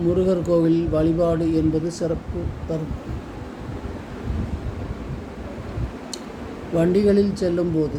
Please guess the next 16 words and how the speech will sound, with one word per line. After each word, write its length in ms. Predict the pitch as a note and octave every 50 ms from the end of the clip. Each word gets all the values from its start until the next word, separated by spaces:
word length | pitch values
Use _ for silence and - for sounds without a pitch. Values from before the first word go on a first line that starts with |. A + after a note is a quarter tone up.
| - - G#3 F3+
மிதமான 520 | E3 E3+ F3 F#3 F#3 F#3 F#3+ G3 G3 G3+ F#3 F3
வேகத்தில் 500 | F3 F3 E3+ F3 E3 - - F#3+ F#3 E3+ D3+
இயக்கவும். 480 | C#3+ D3 C#3+ - - D3+ C3 - - - - - - - - - - - - - - - - - - - - - - - - - - - - - - - - - - - F3+ D#3+ D#3+
இரவு 320 | E3+ E3+ F#3+ G3+ G3+ G3+ G3+ F#3+ F#3 F#3
உணவு 320 | F3+ F#3 F#3 F3+ F#3 F#3 G3 - D#3+ D3+
அரை 180 | D3+ D#3 E3+ F3+ F3+ F3
வயிறு 280 | F3+ F3 F3 F3+ F3 F3 E3+
மட்டும் 360 | E3+ D#3+ D3+ - - F3+ F3+ E3 D#3
உண்ணவும். 360 | D3+ D3+ D3+ C#3+ C#3 C3 C3+ - - - - - - - - - - - - - - - - - - - - - - - - - - - - - - - - - - - - - - - - - - - - - - - - - - - - - - - - - - - - - - - - - - - - - - - - - - - - - - - - - - -
மிக 200 | E3+ E3 - F3 E3 E3+
முக்கியமாக 680 | E3+ D#3+ E3 - A3 F#3+ F#3 F3+ E3+ E3 D3+ D#3 D#3 D3 - - - - -
கால 400 | D#3 D#3+ E3 F3 F#3 F#3+ F#3+ F3+ E3+
பைரவ 340 | F3 E3+ F3 E3+ F3+ F3+ G3 G#3+ E3 D#3+
அல்லது 300 | F3 E3 D#3+ D#3 D3 D#3+ D3+ D3+
நரசிம்ம 500 | D3+ D#3 D3+ E3 - - F#3 F#3 F3+ E3+ E3
வழிபாடு 500 | D#3+ D#3 D#3 D3+ D#3 D3+ D3+ D3+ D#3